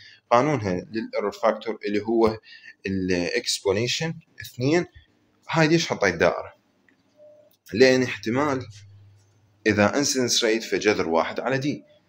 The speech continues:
إذا انسيدنس ريت ريشيو فجذر، آه، واحد على دي ز-، ون زائد، آه، واحد على دي تو،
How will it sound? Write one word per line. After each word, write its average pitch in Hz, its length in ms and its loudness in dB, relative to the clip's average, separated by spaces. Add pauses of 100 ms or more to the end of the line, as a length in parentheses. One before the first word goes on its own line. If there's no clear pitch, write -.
(100)
إذا 107 260 0
انسيدنس 139 440 -2
ريت 120 160 0
ريشيو 110 360 -2
فجذر، 101 480 0 (460)
آه، 90 160 0
واحد 123 360 0
على 113 180 -2
دي 117 220 -4
ز-، - 400 -12
ون 113 280 2
زائد، 95 420 -4 (160)
آه، 90 220 -8 (260)
واحد 202 340 0
على 85 200 0
دي 98 200 -6
تو، - 240 -8